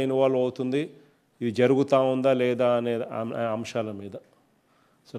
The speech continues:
ఖచ్చితంగా, repeatedly I am telling you, please make sure that this is addressed. దీనికి తోడు, దీన్ని స్ట్రెంథెన్ చేసే దిశగా అడుగులు వేస్తూ, కాల్ సెంటర్ కూడా ఇప్పుడు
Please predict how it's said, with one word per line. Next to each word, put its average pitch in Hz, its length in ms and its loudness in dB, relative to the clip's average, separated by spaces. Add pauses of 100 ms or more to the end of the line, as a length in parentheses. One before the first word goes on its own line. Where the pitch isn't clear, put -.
ఖచ్చితంగా, 135 540 6 (1000)
repeatedly 135 600 2
I - 60 2
am 120 60 -2 (220)
telling 120 300 2
you, 151 80 0 (520)
please 143 240 8 (140)
make 131 220 8
sure 139 240 10
that 120 180 10
this 110 100 2 (100)
is - 80 -2 (380)
addressed. 110 440 4 (1000)
దీనికి 139 340 2
తోడు, 165 280 4 (1120)
దీన్ని 135 240 0
స్ట్రెంథెన్ 143 460 0
చేసే 156 220 0 (120)
దిశగా 139 340 -2
అడుగులు 135 340 0
వేస్తూ, 131 320 2 (840)
కాల్ 151 360 8
సెంటర్ 165 360 0 (120)
కూడా 156 220 2 (140)
ఇప్పుడు 139 240 -2